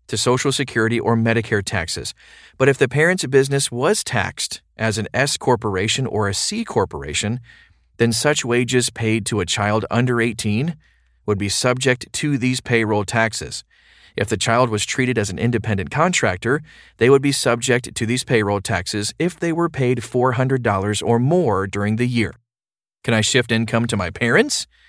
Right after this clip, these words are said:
Yes. Forget about the kids. Deduct your parents. Demographics are changing all the time, and more people have retired or semi-retired parents who are looking for something to do.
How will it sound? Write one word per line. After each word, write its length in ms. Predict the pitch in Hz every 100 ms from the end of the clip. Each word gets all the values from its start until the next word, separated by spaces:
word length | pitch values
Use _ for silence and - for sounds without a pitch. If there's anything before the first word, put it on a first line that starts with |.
| _ _ _ _ _ _ -
Yes. 460 | 339 254 - - _ _ _ _
Forget 240 | - 226 285
about 200 | 104 92
the 100 | 107
kids. 520 | 131 196 196 202 - _ - - - -
Deduct 480 | 247 196 240 -
your 100 | 254
parents. 680 | 226 220 233 233 156 - - _ _ _ _ _
Demographics 640 | 156 165 151 156 165 170
are 80 | 147
changing 380 | 131 156 151 151
all 180 | 165 196
the 100 | 151
time, 440 | 123 95 92 160 - _
and 160 | - 185
more 220 | 202 220
people 320 | 208 202 208
have 180 | 170 170
retired 560 | 151 120 - 117 127 127
or 140 | 113
semi-retired 880 | 110 131 123 117 113 107 110 107 110
parents 380 | - 104 107 -
who 80 | 107
are 140 | 95
looking 280 | 107 107 110
for 140 | -
something 400 | 107 104 95 98
to 100 | 98
do. 300 | 104 127 92